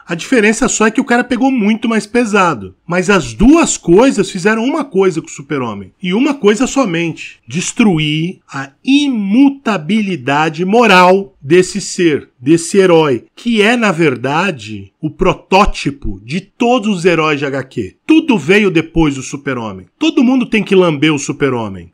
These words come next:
Marvel tem que lamber o super-homem. Dark Horse tem que lamber o super-homem. A D C deveria lamber o super-homem. Porque ele é o exemplo.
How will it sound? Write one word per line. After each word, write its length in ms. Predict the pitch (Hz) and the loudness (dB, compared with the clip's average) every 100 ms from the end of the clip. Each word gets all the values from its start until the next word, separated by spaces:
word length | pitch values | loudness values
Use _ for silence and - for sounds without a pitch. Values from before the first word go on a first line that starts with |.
| - | -6
Marvel 540 | 214 240 190 147 135 | 0 2 4 2 0
tem 160 | 131 131 | -2 -4
que 100 | 131 | -2
lamber 300 | 131 117 120 | -2 -2 -2
o 40 | |
super-homem. 760 | - - 113 120 147 135 127 123 - - | -4 -10 -6 -4 -4 -4 -6 -10 -18 -10
Dark 240 | - 180 - | -4 -4 -4
Horse 540 | 120 151 165 151 170 - | -8 0 2 2 -2 -8
tem 120 | 131 | -8
que 120 | 135 | -6
lamber 260 | 127 120 127 | -4 -2 -4
o 40 | |
super-homem. 840 | - - - 123 143 135 127 127 _ - - | -6 -10 -8 -6 -6 -6 -10 -12 _ -20 -8
A 100 | 180 | -2
D 160 | 233 | 0
C 380 | - - 226 277 | 0 -2 0 0
deveria 440 | 196 180 165 185 196 | 4 4 4 2 2
lamber 520 | 185 151 135 180 160 | 0 0 -2 -2 -2
o 60 | |
super-homem. 720 | 123 135 139 139 156 156 156 151 _ | -8 -12 -8 -8 -6 -8 -12 -18 _
Porque 400 | 190 170 233 226 | -6 -4 -4 -4
ele 640 | 214 262 254 151 113 90 _ | -2 0 2 -2 -6 -12 _
é 100 | 170 | -2
o 160 | 170 165 | 0 2
exemplo. 640 | 147 110 120 95 - 92 | 0 -4 -6 -8 -16 -20